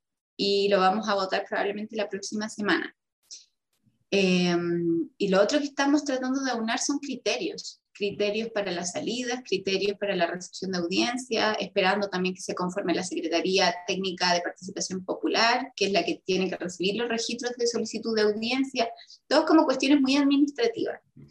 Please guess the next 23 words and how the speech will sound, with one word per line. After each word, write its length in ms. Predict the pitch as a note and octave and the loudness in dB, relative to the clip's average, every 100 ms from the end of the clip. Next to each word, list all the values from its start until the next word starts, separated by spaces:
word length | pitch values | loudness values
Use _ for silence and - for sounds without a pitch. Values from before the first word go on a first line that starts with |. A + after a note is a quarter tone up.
| - - - _ - | -18 -18 -20 _ -4
Eh, 500 | F#3 F#3+ F#3 F3+ E3+ | 0 2 2 2 2
y 80 | F3+ | 4
por 100 | G3+ | 4
otra 200 | C4 C4 | 4 4
parte, 640 | C#4+ D4+ - C4+ C#4+ - _ _ _ _ _ _ _ _ _ | 4 4 2 0 0 -2 _ _ _ _ _ _ _ _ _
eh, 140 | E3+ F3 | -10 -6
también 280 | E3+ F3 F#3+ | -4 -2 -2
nosotros 420 | G#3 A3 - A#3 | -4 -6 -6 -4
nos 100 | G#3+ | -2
hemos 140 | G#3 G#3 | -4 -2
estado 200 | G#3+ G3+ | 2 2
preparando 480 | G#3 F3+ F#3+ G#3 G#3 | 2 0 0 -2 -4
como 640 | G3 F#3 F3 F3 - - | -2 -2 -2 -6 -6 -6
en 100 | F3+ F3+ | -6 0
trabajo 340 | F3 F3 - | 2 2 -2
conjunto 460 | F#3 F#3 G3 B3+ B3+ | -6 -4 -2 -2 0
con 160 | A#3+ | 0
las 120 | A#3 A3+ | 0 0
otras 220 | G#3+ A#3+ | -2 -2
coordinaciones, 840 | B3+ A#3+ A3+ A3+ - C4+ A#3 B3 C4+ - | -6 -2 -2 -2 0 0 2 -2 -4 -6
porque 220 | G3+ G3+ | -4 -2
entendemos 520 | - F3 F#3 G#3 A3 - | 0 0 2 0 -2 0
que 300 | G#3+ G#3+ | 2 2